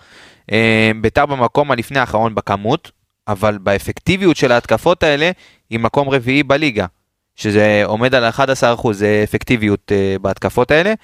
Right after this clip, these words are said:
ובהתקפות מעבר, אז, אה, ביתר ב-,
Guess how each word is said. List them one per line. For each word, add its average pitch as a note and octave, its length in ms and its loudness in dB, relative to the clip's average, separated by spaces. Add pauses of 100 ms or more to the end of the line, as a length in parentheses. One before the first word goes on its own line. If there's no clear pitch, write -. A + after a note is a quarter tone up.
(340)
ובהתקפות D3 760 0
מעבר, C#3+ 340 2 (440)
אז, G2+ 340 -2
אה, G#2 200 4
ביתר C#3 380 2
ב-, A2 480 2